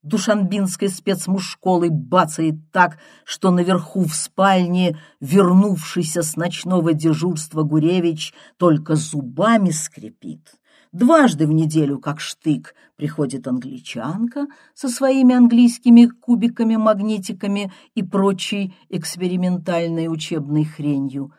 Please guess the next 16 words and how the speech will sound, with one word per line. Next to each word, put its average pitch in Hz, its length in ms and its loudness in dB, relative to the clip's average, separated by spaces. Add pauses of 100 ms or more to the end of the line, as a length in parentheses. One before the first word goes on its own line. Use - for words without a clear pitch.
(380)
А 220 140 -6
разработка 135 720 -8
чувства 123 500 -14
прекрасного. 131 1000 -16 (520)
Художник 226 920 2 (380)
Рувим 233 400 6
Захарыч, 180 920 -6 (320)
член, 320 440 6
между 190 340 2
прочим, 160 640 -2
Куйбышевского 143 1000 -4
союза 139 560 -8
художников, 196 1040 -12 (320)
живописец 202 1000 2
и 147 40 -4
график, 151 720 -4